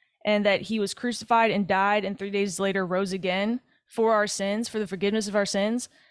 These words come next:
that is your way to God. Okay? And the highway to hell is broad.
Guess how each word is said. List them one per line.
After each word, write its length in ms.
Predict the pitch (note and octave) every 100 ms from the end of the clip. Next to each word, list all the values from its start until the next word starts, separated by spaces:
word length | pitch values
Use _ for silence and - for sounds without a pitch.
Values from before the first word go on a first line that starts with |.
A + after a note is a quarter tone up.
| _
that 280 | F#3 A3+ B3
is 200 | B3+ G3+
your 160 | A3 G#3+
way 280 | G3+ G#3 G3+
to 180 | - G3
God. 400 | F3 - - - _ _ _ _ _ _ _ _ -
Okay? 340 | F#3 G3+ G3 G#3+ _ _ _ _ _ _ _ _ -
And 100 | A#3
the 60 | A3
highway 340 | A#3 A#3+ B3+
to 100 | A#3+
hell 200 | A#3 A#3
is 120 | A3
broad. 560 | E3+ G3+ A3 F3 - G3